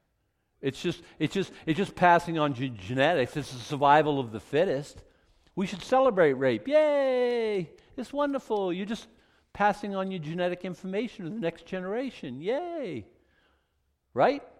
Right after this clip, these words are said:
But we know it's wrong. Of course it's wrong. And some say, "Well, it's, it's wrong because you're forcing," yep, so? Why is anything wrong? I, uh, you know, I, I don't know. Uh,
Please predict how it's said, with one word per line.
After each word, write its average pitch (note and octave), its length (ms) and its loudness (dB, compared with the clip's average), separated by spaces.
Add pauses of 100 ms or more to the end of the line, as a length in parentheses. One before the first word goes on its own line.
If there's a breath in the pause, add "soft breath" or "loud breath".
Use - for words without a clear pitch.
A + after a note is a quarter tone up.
(280)
But F3+ 100 -2
we G3 140 -2
know B3+ 240 0
it's - 180 -10
wrong. F2 500 -4 (100)
Of - 100 -18
course B3 280 -4
it's C4+ 120 -12
wrong. A#2 200 -2
And A#2 80 -6
some A3+ 140 -2
say, D#3 160 0 (260 loud breath)
"Well, A3 160 10
it's, - 160 0 (140 loud breath)
it's F#3 180 4
wrong C#4+ 280 10
because G#3 280 2
you're F#3+ 100 4
forcing," C4+ 560 0
yep, F#3+ 220 -10
so? D3 460 2 (1200)
Why G#3 120 0
is A#3 100 2
anything B3 440 -2
wrong? E2+ 440 -2 (960)
I, - 180 -8 (800 loud breath)
uh, E3 120 -2 (140)
you E3+ 120 4
know, G#3 160 6
I, F#3 400 4
I G#3+ 40 4
don't A#3 140 0
know. C#3 380 4 (100)
Uh, - 760 -14